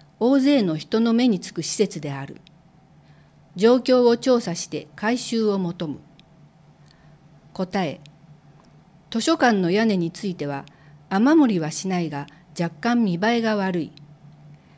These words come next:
屋根の改修には数千万円の費用がかかる。蟹江町公共施設等総合計画や、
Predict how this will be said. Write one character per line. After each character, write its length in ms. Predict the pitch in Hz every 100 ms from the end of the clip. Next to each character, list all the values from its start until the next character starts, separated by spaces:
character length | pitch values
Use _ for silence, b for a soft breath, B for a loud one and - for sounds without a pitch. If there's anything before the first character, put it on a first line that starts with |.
| b b -
屋 160 | 233 269
根 100 | 240
の 160 | 185
改 240 | 165 196 208
修 220 | 208 214
に 140 | 202
は 180 | 180 143 -
数 260 | - 247
千 280 | 277 285 277
万 260 | 269 247 180
円 140 | 147
の 100 | 139
費 200 | 147 208
用 160 | 190 147
が 120 | 139
か 140 | 151
か 140 | 147 147
る。 140 | - _ - - _ _ _ b b b b b b -
蟹 340 | 202 220 240
江 60 | 233
町 300 | 226 160 147
公 200 | - 262
共 200 | 294 262
施 100 | 269
設 300 | - 226 -
等 300 | - 208 160
総 240 | 156 226 247
合 220 | 240 240
計 200 | 240 220
画 260 | 165 156 147
や、 200 | 139